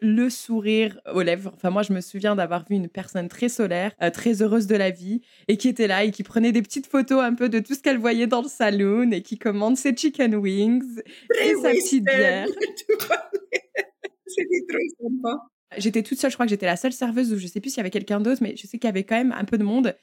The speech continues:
Speaker 1: Et c'est, ça m'embêtait parce que j'avais trop envie de parler avec toi, mais en même temps, il faut que je m'occupe de tout le monde. Mais j'ai quand même réussi, je crois que j'ai réussi à passer au moins dix minutes avec toi.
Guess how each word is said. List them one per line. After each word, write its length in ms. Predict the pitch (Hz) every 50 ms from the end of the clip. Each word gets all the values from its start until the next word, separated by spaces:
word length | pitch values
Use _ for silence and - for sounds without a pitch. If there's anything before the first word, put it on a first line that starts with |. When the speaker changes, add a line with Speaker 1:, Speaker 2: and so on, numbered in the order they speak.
| _ _ _ - - _ -
Speaker 1:
Et 60 | -
c'est, 240 | 208 240 240 - 196
ça 140 | - 233 220
m'embêtait 340 | 240 247 240 277 254 294 285
parce 120 | 349 -
que 80 | - 277
j'avais 260 | 240 220 202 196 202
trop 160 | - - 294
envie 140 | 294 285 262
de 60 | 247
parler 220 | - 254 247 247 240
avec 200 | 240 240 240 -
toi, 180 | 277 269 269
mais 80 | 240 226
en 80 | 214
même 180 | 220 214 214 226
temps, 140 | - 240 240
il 80 | 269
faut 80 | 240 220
que 80 | 233 233
je 60 | 220
m'occupe 320 | 226 247 247 - 294 262
de 100 | 254 240
tout 220 | 226 - - 277 240
le 60 | 226
monde. 360 | 214 208 233 247 233 190 - - 208
Mais 120 | 220 208
j'ai 140 | 196 226 208
quand 120 | 277 277
même 180 | 302 330 330 285
réussi, 520 | 247 240 269 294 269 - - 294 294 285
je 100 | - -
crois 140 | - 277 277
que 60 | 247
j'ai 180 | 196 180 180 170
réussi 280 | 190 214 262 - 320
à 60 | 277 -
passer 240 | 196 202 - 240
au 40 | 214
moins 120 | 185 175 185
dix 180 | 180 190 285
minutes 260 | 311 294 311 320 330
avec 240 | 254 196 196 196 196
toi. 220 | - 214 247 294